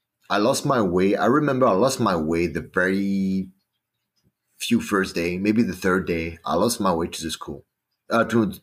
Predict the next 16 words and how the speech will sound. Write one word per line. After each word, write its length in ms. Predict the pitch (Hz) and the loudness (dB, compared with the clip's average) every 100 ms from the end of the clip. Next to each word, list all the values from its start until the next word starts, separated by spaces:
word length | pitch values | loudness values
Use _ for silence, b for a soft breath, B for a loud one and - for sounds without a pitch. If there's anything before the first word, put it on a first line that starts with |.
| - | -6
to 80 | 101 | -2
the 180 | - | 0
house. 480 | 82 85 - - - _ _ B B B B - | 0 0 -2 -12 -14 _ _ B B B B -14
So 160 | - 165 | 0 2
I 20 | |
was 220 | 131 90 | 4 2
lost. 480 | 87 - - - - _ B B B B B B _ | -2 -2 -6 -12 -18 _ B B B B B B _
And 80 | 135 | 0
I 60 | 165 | 4
was 200 | 160 127 | 4 4
not 180 | 151 | 2
able 200 | 135 110 | 4 2
to 100 | 110 | 0
find 300 | 92 107 127 | 0 0 2
my 140 | 139 120 | 2 2
way 480 | 98 87 87 85 | 2 2 2 -2